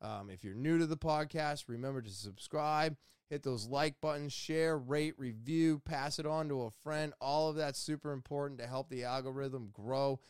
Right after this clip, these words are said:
and make the co-, podcast bigger. Uh, again, this is free for you.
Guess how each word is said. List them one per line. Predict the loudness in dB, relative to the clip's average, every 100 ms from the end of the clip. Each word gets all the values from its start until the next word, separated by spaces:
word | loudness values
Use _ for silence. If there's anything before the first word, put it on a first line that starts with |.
| _
and | -8
make | -4 -4
the | -6
co-, | -4 -4 -6
podcast | -6 -2 -2 -4 -6 -6 -6
bigger. | -4 -2 -4 -6 -12 -18 -10
Uh, | -6
again, | -4 -2 -2 -2
this | -4
is | -6 -8 -6
free | 0 2
for | 2 -2
you. | -2 0 2 0